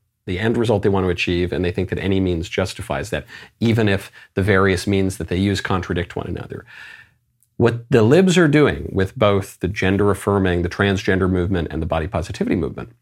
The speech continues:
is attacking normality, normal standards of beauty and health and truth. So either way gets them there.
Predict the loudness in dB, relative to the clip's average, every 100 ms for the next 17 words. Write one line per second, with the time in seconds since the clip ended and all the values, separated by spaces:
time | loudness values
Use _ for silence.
0 | _ _ _ _ _ _ -10 -4 -2 -2
1 | -2 -2 0 0 2 0 0 -2 -2 -4
2 | -6 -2 0 0 -2 -2 -2 -2 -2 -4
3 | -8 -12 -10 -8 -2 0 0 -2 -4 -6
4 | -6 -6 -12 -20 _ _ -20 _ _ -6
5 | -2 0 0 -2 -16 _ _ _ _ _
6 | -8 2 4 6 4 0 -12 _ -20 -20
7 | _ _ _ _ 6 6 6 4 2 -2
8 | -2 -6 -6 -10 -18